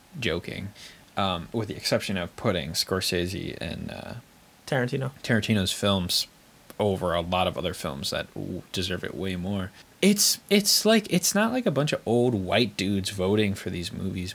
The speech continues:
Speaker 1: People say, like, "Oh, there's not enough female," as much as I agree, but it's not like, it's not agenda filled. It's just people just voted.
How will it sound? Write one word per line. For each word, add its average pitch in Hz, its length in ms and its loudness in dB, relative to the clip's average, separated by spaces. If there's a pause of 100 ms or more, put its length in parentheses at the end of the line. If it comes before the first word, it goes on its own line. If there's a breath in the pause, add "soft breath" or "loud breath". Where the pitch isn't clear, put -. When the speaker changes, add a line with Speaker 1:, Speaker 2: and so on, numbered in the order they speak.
Speaker 1:
People 98 360 -4 (300 loud breath)
say, 98 280 0
like, 87 260 -4
"Oh, 107 100 -4
there's 101 220 -4
not 92 180 -4
enough 90 220 -8
female," 117 680 2 (360 loud breath)
as 113 260 4
much 113 180 4
as 104 120 4
I 92 100 4
agree, 104 540 2
but - 180 2
it's 143 180 2
not 190 300 4
like, 170 420 2
it's - 240 0
not 185 160 4
agenda 123 600 4
filled. 90 320 -2
It's 110 160 2
just - 220 2 (260)
people 123 840 0
just 107 240 -4
voted. 107 640 4